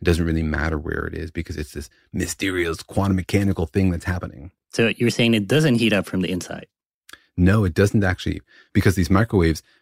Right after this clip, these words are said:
Speaker 1: penetrate the food, but they only penetrate a few centimeters. They can't get all the way in. Their energy gets absorbed before they get really deep into the food.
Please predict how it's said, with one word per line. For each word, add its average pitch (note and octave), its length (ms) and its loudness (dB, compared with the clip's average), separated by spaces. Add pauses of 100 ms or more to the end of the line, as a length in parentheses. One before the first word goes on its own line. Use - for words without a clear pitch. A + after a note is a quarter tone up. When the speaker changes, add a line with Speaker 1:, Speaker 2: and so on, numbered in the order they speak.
(120)
Speaker 1:
penetrate G#2+ 500 2
the F#2+ 60 -4
food, E3+ 300 2
but F2+ 100 -2
they E2+ 80 4
only D3+ 180 2
penetrate G#2 460 -2
a C2+ 60 -6
few G2+ 200 -2
centimeters. F2+ 580 -2
They - 100 -10
can't G2 260 -2
get F2 180 -2
all D#2+ 180 2
the D#2+ 100 0
way D2 200 -2
in. D#2 260 -2 (320)
Their D#2 140 -4
energy E2 300 2
gets D#2+ 180 -4
absorbed D2 540 0 (200)
before D#2+ 280 -4
they D2 100 -2
get C#2+ 220 -4
really D2+ 320 -2
deep E2 280 -4
into D#2 180 -6
the D2+ 100 -12
food. D#2 380 -8